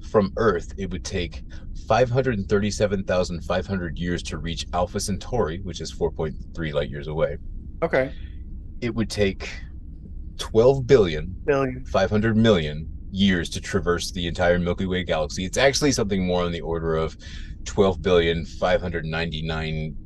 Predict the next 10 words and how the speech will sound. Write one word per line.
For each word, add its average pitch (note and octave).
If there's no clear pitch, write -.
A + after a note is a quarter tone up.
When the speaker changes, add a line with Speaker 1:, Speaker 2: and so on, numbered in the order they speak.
Speaker 1:
million, F#2+
nine E2
hundred E2
ninety-nine D#2
thousand, A2
nine F2
hundred D#2+
ninety-nine D#2+
point F2+
nine D2+